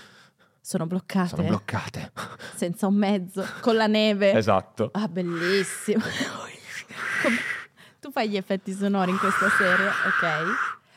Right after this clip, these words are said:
Speaker 1: Quindi questi bad boys
Speaker 2: Vanno
Speaker 1: de-,
Speaker 2: lì.
Speaker 1: e bad girls devono stare dentro al monastero e le suore arrivano, suor-, tutte velatine così,
Speaker 2: Velatine.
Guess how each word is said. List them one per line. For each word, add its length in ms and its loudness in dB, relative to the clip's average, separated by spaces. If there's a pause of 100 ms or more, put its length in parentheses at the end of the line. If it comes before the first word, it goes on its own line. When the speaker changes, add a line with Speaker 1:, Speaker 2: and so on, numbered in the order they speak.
(160)
Speaker 1:
Quindi 280 4
questi 320 2
bad 240 4
boys 600 2
Speaker 2:
Vanno 540 0
Speaker 1:
de-, 180 2
Speaker 2:
lì. 140 -2
Speaker 1:
e 100 2
bad 220 4
girls 460 4
devono 300 2
stare 280 4
dentro 300 2
al 80 4
monastero 680 2
e 140 2
le 120 2
suore 640 4
arrivano, 880 2 (220)
suor-, 380 -4
tutte 400 -12 (380)
velatine 680 -8
così, 240 -4
Speaker 2:
Velatine. 560 0